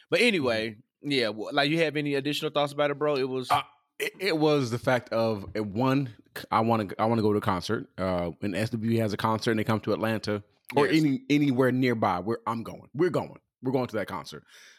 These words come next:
Speaker 2: Um, 'cause they performed their tails off. Them last two songs, they did Anything and Weak,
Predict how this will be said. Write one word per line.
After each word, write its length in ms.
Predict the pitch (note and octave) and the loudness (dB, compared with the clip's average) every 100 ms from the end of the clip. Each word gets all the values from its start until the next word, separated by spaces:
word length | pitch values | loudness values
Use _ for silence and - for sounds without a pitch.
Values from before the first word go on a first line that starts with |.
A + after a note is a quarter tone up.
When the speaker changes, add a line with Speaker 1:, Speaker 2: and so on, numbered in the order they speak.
| - | -4
Speaker 2:
Um, 340 | A#2 A2+ G#2+ G2 | 0 2 0 -2
'cause 140 | - | 0
they 100 | B2 D#3 | 0 2
performed 320 | C#3+ B2 A#2+ | 2 2 2
their 80 | B2 | 2
tails 340 | A2+ A2+ G2+ | 2 2 2
off. 180 | F#2+ - | -2 -2
Them 140 | G#2+ | -4
last 320 | G2+ A#2+ B2+ | 0 0 0
two 100 | - | 0
songs, 320 | D3 C#3 D3 C#3 | 0 2 2 0
they 60 | |
did 140 | A#2+ - | 0 0
Anything 720 | A#2 C3+ B2+ C3+ C3 C3 B2+ G#2+ | 2 2 2 2 2 2 0 0
and 500 | A2+ A2+ G#2+ G#2 G2+ | 0 2 0 0 2
Weak, 320 | E3+ G#3 | 2 0